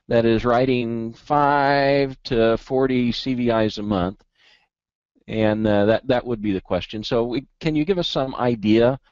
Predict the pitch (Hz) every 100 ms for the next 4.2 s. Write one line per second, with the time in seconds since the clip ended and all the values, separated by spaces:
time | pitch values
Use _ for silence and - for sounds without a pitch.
0 | _ _ - 117 110 104 104 104 113 127
1 | - 110 104 - 98 95 104 107 104 101
2 | 104 104 101 104 _ _ - 156 143 123
3 | 113 139 131 - 110 120 - 98 95 101
4 | 87 -